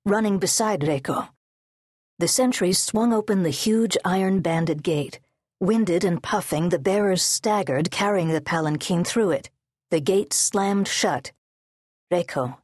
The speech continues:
sighed in relief. "That was too close a call,"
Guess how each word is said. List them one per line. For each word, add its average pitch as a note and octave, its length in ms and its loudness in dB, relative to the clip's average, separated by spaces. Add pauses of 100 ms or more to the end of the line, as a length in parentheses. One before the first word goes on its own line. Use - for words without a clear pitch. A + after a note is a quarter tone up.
(100)
sighed C3 560 0 (100)
in C#3 100 0
relief. D3+ 600 -2 (3250)
"That C#3+ 300 -2
was F3 260 -2
too - 240 0
close D3+ 400 -2
a C3+ 60 -4
call," - 580 -6